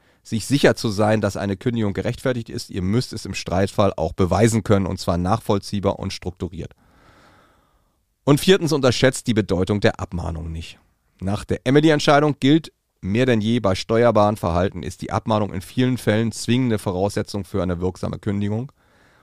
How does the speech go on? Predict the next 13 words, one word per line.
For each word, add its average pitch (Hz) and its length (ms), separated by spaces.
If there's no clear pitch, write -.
Und 92 180
wer 101 120
hier 92 160
vorschnell 123 460
kündigt, 123 340
riskiert, 117 420
den 101 140
Prozess - 400
zu 90 100
verlieren. 87 400
Deswegen 107 380
mein 98 220
Fazit. 170 500